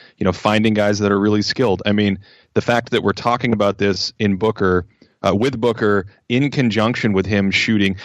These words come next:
takes a bunch of mid-range stuff, and he's at forty-seven percent this year. This is, uh, you know, what's his free throw shooting in the nineties, like ninety-two percent. Like,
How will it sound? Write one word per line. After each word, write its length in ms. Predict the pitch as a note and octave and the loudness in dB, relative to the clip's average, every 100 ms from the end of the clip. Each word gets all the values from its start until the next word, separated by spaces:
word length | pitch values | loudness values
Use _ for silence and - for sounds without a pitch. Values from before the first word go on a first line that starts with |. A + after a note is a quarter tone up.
| - | -6
takes 180 | C3+ A#2+ | -4 0
a 60 | G2+ | -2
bunch 360 | - C3 D#3 | 0 -2 0
of 80 | C#3 | -2
mid-range 480 | C3 A#2 A2+ G#2+ G2+ | -2 0 0 0 -2
stuff, 460 | - G#2 G2 - _ _ | -2 -2 -2 -8 _ _
and 80 | A2 | -2
he's 120 | G#2 | 0
at 80 | F#2+ | -4
forty-seven 840 | - C#3 C3 C3+ B2+ - G#2+ G2+ | -6 -2 0 2 0 0 0 0
percent 400 | F#2 G2+ B2 A2+ | -2 -2 0 -2
this 220 | G#2 F#2+ G2+ | 0 -2 0
year. 200 | F#2 F2+ | 0 2
This 220 | A2 A#2 | 0 0
is, 180 | G#2 - - - - | -2 -4 -18 -18 -4
uh, 320 | - F2+ - | 0 2 0
you 120 | G2+ | 0
know, 80 | F2+ | 0
what's 220 | F#2+ A2+ | 0 0
his 140 | G#2 - | -2 0
free 180 | A#2 | -2
throw 160 | A2+ G2 | 0 -2
shooting 300 | - F#2+ F2+ | 0 0 2
in 100 | F2+ | 2
the 80 | F2+ | 2
nineties, 640 | F2+ G2 G2 F2 E2+ - | 2 0 0 -2 -6 -4
like 100 | G2+ | -2
ninety-two 520 | G2+ G#2+ G#2 - A2 | 0 0 -2 0 -2
percent. 420 | - F2+ F#2 F2 - - - | 0 0 0 -2 -6 -8 -2
Like, 240 | G2+ | -2